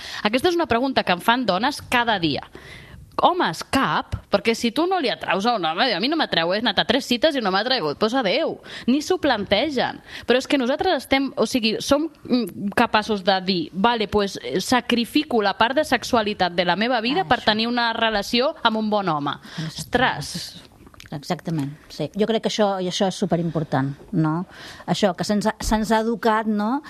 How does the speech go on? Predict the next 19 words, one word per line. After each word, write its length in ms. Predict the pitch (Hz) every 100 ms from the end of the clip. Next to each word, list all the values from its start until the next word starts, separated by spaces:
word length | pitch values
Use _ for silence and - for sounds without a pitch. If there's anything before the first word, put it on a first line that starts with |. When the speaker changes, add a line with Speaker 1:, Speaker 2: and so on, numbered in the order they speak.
| - -
Speaker 2:
per 160 | 208 202
buscar 340 | 226 - 233
més, 220 | 233 233 -
com 160 | 214
dèiem 180 | 214 214
abans, 300 | 196 220 247 - -
l'afecte, 640 | 196 190 240 240 - 160 143
no? 260 | 151 196 - - _ _ _ _ - 208 - - - -
I 100 | 233
no 180 | 220 262
per 140 | 320
connectar 380 | 285 220 185 208
amb 100 | 233
la 60 | 277
sexualitat, 800 | 226 - 175 165 156 214 262 -
no? 360 | 170 160 180 247 _ _ - 226
I, 60 |
per 160 | 226 220
tant, 220 | 226